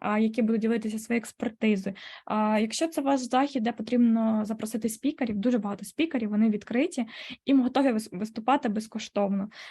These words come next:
А, взагалі це нормальна практика, коли спікера запрошують, і він виступає безкоштовно, він не бере на це,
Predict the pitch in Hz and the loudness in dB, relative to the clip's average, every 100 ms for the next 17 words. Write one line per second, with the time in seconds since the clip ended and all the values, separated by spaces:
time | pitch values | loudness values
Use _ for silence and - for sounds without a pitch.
0 | - 208 214 202 240 254 285 226 220 226 | -8 -2 0 2 2 2 2 4 4 6
1 | 226 214 - 320 - 262 247 240 220 220 | 4 2 0 -4 -2 -6 -4 -2 -2 -2
2 | 240 220 214 208 196 262 403 - 269 262 | -4 -4 -4 -4 -2 0 0 0 -2 -2
3 | 214 208 214 208 214 202 208 - - 320 | -2 -2 -4 -4 -2 -2 -6 -10 -4 0
4 | 330 285 226 214 208 208 214 214 - | 2 2 2 2 0 -2 0 -2 -6